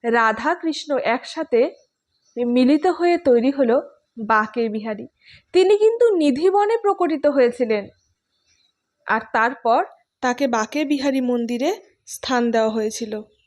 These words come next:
যাতে সকল ভক্তবৃন্দ তাকে দর্শন করতে পারে।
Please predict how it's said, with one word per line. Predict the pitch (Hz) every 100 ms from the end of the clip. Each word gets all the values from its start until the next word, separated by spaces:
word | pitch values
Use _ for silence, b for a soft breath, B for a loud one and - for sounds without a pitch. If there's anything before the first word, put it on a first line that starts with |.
| b b 226
যাতে | 277 285 -
সকল | - 269 247 302 349
ভক্তবৃন্দ | 294 247 - 269 277 285 320
তাকে | 339 359
দর্শন | 240 214 214 - 226
করতে | 220 214 214
পারে। | 220 214